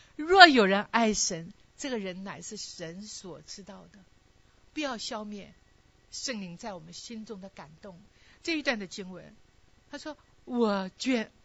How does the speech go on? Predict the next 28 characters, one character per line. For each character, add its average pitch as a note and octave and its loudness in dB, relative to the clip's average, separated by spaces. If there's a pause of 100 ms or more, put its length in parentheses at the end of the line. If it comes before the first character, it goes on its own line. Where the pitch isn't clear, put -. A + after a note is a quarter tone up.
(1000)
怎 G3+ -16
么 G#3+ -10
样 A3 -12
呢？ G#3+ -14
我 E3 -14
的 F#3+ -10
眼， D#3 -12 (600)
我 F3+ -12 (240)
昨 F#3+ -10
天 A#3+ -6
没 A3 -6
睡 G3+ -6
好 D3 -12
啊， D3+ -12
今 G#3+ -12
天 G#3+ -4
两 D#3 -8
个 F#3 -10
眼 E3 -10
睛 F3+ -14
看 A3+ -6
我 F3 -10
的 F#3 -8 (220)
这 G#3 -16
个 F#3 -8
经 B3+ -8
文 E3 -6
啊， F3 -8